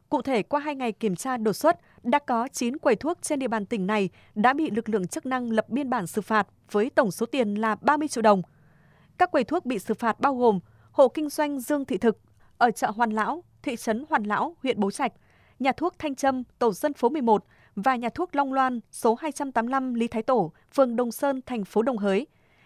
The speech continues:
nhà thuốc Tuấn Linh và quầy thuốc số mười hai, chợ Nam Lý, phường Nam Lý, thành phố Đồng Hới, quầy thuốc Nghĩa Phúc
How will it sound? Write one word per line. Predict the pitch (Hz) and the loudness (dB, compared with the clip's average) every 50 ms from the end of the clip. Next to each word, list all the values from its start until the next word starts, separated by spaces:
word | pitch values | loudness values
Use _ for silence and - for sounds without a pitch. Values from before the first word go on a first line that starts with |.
| _ - | _ -2
nhà | 247 277 254 | 0 0 0
thuốc | - - 330 370 - | 0 0 -4 -4 0
Tuấn | - 233 226 | 0 0 0
Linh | 285 285 277 262 254 - _ _ | 0 -2 -2 -2 -6 -8 _ _
và | 196 208 247 233 | 0 0 0 2
quầy | - 247 226 | 2 0 -2
thuốc | - 330 349 - | 0 -2 -4 -4
số | - - 226 | -2 -2 0
mười | 269 302 254 | 0 0 -4
hai, | 214 226 247 254 247 240 226 - _ | -4 -4 -4 -4 -4 -6 -8 -10 _
chợ | - 269 - - | 0 0 0 0
Nam | 214 254 269 254 | 0 -2 -2 0
Lý, | 247 220 214 208 285 311 - | 0 0 0 0 -2 -6 -4
phường | - 262 240 220 | -2 -2 0 0
Nam | 262 254 247 | -2 -2 0
Lý, | 240 226 208 226 311 - - | 0 0 0 0 -4 -6 -4
thành | 269 233 190 | -4 -4 -2
phố | - - 220 | 0 0 0
Đồng | 240 262 196 | 0 0 0
Hới, | 202 208 190 220 294 - _ _ _ _ _ _ _ _ _ _ _ _ - | 2 2 2 2 0 -4 _ _ _ _ _ _ _ _ _ _ _ _ 4
quầy | 294 277 | 4 4
thuốc | - - 359 370 - 269 | 4 2 0 0 0 -2
Nghĩa | 262 240 262 | -2 -2 -2
Phúc | - - - - | 0 -2 -2 -2